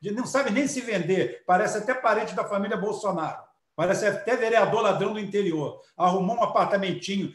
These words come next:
de quinhentos mil dólares lá em Miami, um conjugado, e se vendeu por aquilo. E foi embora, porque sempre foi um gazeteiro,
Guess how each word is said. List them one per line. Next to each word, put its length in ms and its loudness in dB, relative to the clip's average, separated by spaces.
de 140 -10
quinhentos 500 -4
mil 240 0
dólares 420 2
lá 180 0
em 40 0
Miami, 520 0
um 120 -6
conjugado, 760 0
e 40 -10
se 160 -8
vendeu 360 0
por 180 0
aquilo. 460 -2
E 80 -6
foi 220 2
embora, 360 6
porque 320 -10
sempre 220 -2
foi 100 2
um 80 -2
gazeteiro, 720 4